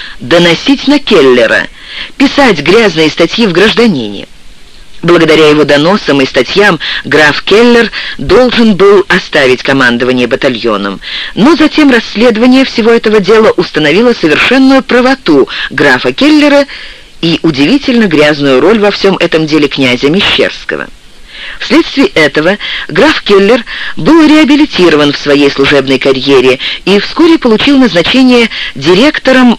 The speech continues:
пажеского корпуса. Потом он был сделан губернатором в Екатеринославе.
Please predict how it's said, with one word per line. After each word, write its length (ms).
пажеского 600
корпуса. 640
Потом 280
он 140
был 220
сделан 480
губернатором 720
в 80
Екатеринославе. 960